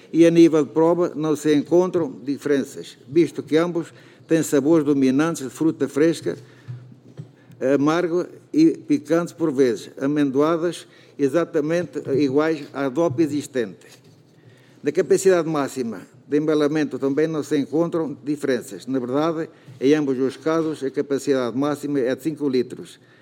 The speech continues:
A limitação geográfica, embora o pedido de registro da dopa Azeite de Mursa queira fazer parecer que existem características revelantes para o olival apenas no concelho de Mursa,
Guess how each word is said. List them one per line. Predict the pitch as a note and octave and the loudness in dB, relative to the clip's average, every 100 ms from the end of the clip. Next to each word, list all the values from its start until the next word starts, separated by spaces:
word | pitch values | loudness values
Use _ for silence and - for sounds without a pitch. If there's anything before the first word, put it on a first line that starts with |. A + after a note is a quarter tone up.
| - - | -16 -6
A | |
limitação | C3+ E3+ E3+ D3+ D#3+ C#3+ | -2 0 0 0 0 0
geográfica, | B2+ B2+ C#3 D#3 E3+ - E3 - - - | 0 0 -2 -2 -4 -4 -8 -10 -16 -6
embora | C3+ C#3+ D3 C#3 G2 - - | -4 2 4 4 -2 -8 -10
o | - | -8
pedido | D3+ D3 E3 D#3 C3 | -6 4 6 6 4
de | D3 | 0
registro | C#3 D#3+ E3 C3+ | 0 0 0 0
da | C#3+ | 0
dopa | C3+ C#3+ C3+ - - | 2 2 0 -6 -6
Azeite | C#3 B2+ D#3 C#3+ | -4 2 2 0
de | A#2+ | -2
Mursa | C#3+ E3+ E3 F3+ - - - | 2 2 2 -6 -8 -16 -14
queira | - E3 G3 | -2 2 2
fazer | D#3 D3 D3 | 2 2 0
parecer | C#3+ C3 - E3+ D#3 | 0 -2 -2 -4 -4
que | C3+ | -2
existem | D3 B2+ D#3+ D#3 D3+ | 0 2 0 -2 -2
características | C#3+ C#3 C#3+ D#3+ - C3 B2 A2 | 0 0 0 -2 -4 -8 -8 -8
revelantes | A#2+ A#2 C3+ E3 F3 - - - - | -10 -4 -2 -2 -6 -14 -20 -20 -10
para | D#3 D3+ | -2 2
o | |
olival | D3+ D3 D3 D#3+ D#3+ C#3+ | 4 4 2 0 -4 -8
apenas | B2 D#3 D#3 | -2 -2 0
no | D3 | -2
concelho | C#3 C#3 E3 | -4 -2 -2
de | |
Mursa, | D#3 C#3 G#2+ | 0 -2 -2